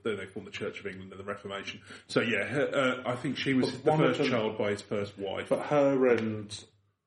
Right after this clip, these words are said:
Speaker 2: Elizabeth the First had different
Speaker 1: She had a
Speaker 2: some
Speaker 1: different mother, so, uh,
Speaker 2: No,
Speaker 1: Elizabeth
Speaker 2: not
Speaker 1: the First
Speaker 2: mother.
Speaker 1: was Anne
Speaker 2: They had
Speaker 1: Boleyn's
Speaker 2: different beliefs.
Speaker 1: daughter.
Speaker 2: So one of them was
Speaker 1: Yeah.
Speaker 2: Catholic and one of them was Protestant.
Speaker 1: Yeah, so he married, he, well, basically, it's a weird one. So he, he married, so his, his brother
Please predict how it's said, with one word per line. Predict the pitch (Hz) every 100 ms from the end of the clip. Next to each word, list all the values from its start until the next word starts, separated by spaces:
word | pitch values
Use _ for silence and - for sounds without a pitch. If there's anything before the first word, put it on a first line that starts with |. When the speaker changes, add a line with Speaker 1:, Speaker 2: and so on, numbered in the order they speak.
| -
Speaker 2:
Elizabeth | 117 123 127 117 98 - -
the |
First | - 87 87 90 - - -
had | 98 98
different | 110 - - 82 80 - _ _ -
Speaker 1:
She | 151
had | 226
a |
Speaker 2:
some | 151
Speaker 1:
different | - 123
mother, | 104
so, | 107 120
uh, | 120 - 117
Speaker 2:
No, | 113
Speaker 1:
Elizabeth | 131
Speaker 2:
not | 143 143
Speaker 1:
the |
First |
Speaker 2:
mother. | 135 123 -
Speaker 1:
was |
Anne | 135
Speaker 2:
They | 104
had |
Speaker 1:
Boleyn's | 120 113 120
Speaker 2:
different | - 110 98
beliefs. | 113 107 85 - -
Speaker 1:
daughter. | - - -
Speaker 2:
So | 117 104
one | 117 110
of | 98
them | 104 98
was | 98 95
Speaker 1:
Yeah. | - -
Speaker 2:
Catholic | - 98 - 90 95
and | 92
one | 90
of | 87
them | 87 87
was | -
Protestant. | - 92 -
Speaker 1:
Yeah, | 151 104
so | - 120
he | 120
married, | 135 151 139 -
he, | 131 127 - - _ -
well, | 123
basically, | 165 180 - 143 90
it's | -
a |
weird | 117 117
one. | 101 98
So | - 107
he, | 117 117 117 120
he | 123
married, | 123 139 147 131 127 -
so | - 120
his, | 113 135 143 - -
his | 147 -
brother | - 139 117 92